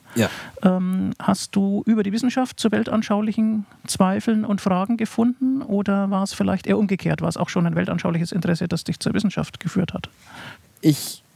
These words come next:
Speaker 1: fand Religion schon immer merkwürdig. Ich erinnere mich noch an Szenen aus meiner Jugend. Ich, äh, sollte einen Freund begleiten, der konfirmiert werden wollte, natürlich nur des Geldes wegen und, äh, <laughs> weil man ja von seinen Verwandten Geschenke kriegt.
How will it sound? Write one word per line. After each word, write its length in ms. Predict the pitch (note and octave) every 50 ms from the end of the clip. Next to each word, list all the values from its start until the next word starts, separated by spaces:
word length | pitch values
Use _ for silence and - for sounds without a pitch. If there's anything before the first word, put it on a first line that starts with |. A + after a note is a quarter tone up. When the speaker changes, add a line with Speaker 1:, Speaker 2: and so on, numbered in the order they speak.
| _ _ _ _ _ _ _ _ -
Speaker 1:
fand 400 | - - - - C#3+ C#3+ D3 C#3
Religion 480 | C#3 B2+ B2+ A2+ A2+ B2+ B2+ C3 C3 A#2+
schon 140 | - A#2+
immer 200 | G#2 A2 G2+ F2+
merkwürdig. 580 | F2 F2+ F2+ F2+ E2+ - F2+ E2+ E2 E2 - -
Ich 140 | B2 - C#3
erinnere 220 | D3 C#3+ B2+ A#2+
mich 100 | A#2 A#2+
noch 160 | C3 A#2 -
an 100 | A2 G2+
Szenen 340 | G#2 - - - C#3 C3 B2+
aus 160 | G#2+ G2+ G2+
meiner 200 | - A2+ G#2+ G#2+
Jugend. 420 | G2 G2+ A2+ C3+ C3+ C3+ B2 A#2 -
Ich, 400 | - - G#2+ - - - - -
äh, 440 | F#2+ G2+ G2+ G2 G2 G2 G2 G2 F#2 - - - _ _ _ _ _ - - - - - - _ _ _ _ _ _ _ _ _ _ _ _ _ - - -
sollte 280 | A2 A2+ A2 G#2 A2 F2
einen 160 | G2+ G#2 G2+
Freund 240 | - A2+ B2 B2 A2+
begleiten, 400 | A#2 G2 G#2+ A2 A2 G#2+ A2+ G#2
der 140 | G2+ G2
konfirmiert 500 | F#2+ - A#2 G2+ - G#2 G#2+ A#2+ B2 G#2+
werden 220 | A#2+ A#2 A2 G#2 G2
wollte, 240 | G#2 A2 G#2+ A2 G2
natürlich 420 | G2 F2 F2 - A2 G2+ F#2 -
nur 140 | G#2 G2 F2+
des 140 | E2+ D#2+ -
Geldes 300 | G#2+ A2 G#2 G2 F2+ F#2
wegen 340 | G#2 G2+ F#2 F#2 F#2 F#2
und, 320 | F2+ F2 F#2+ F2 E2 - -
äh, 140 | F2 G2 F#2 F2+ - - - D3 -
<laughs> 180 | - E3+ D3+ A2+
weil 100 | A#2+ A2+
man 140 | F#2 F2 F2
ja 80 | E2+
von 100 | D#2+ G2+
seinen 200 | F#2 G2 F#2+ F#2
Verwandten 280 | D#2+ G#2 F#2+ G2+ G2+ G2
Geschenke 340 | F#2+ F2+ - A2 G#2 G2+ F#2+
kriegt. 300 | - A2+ G#2+ G2 -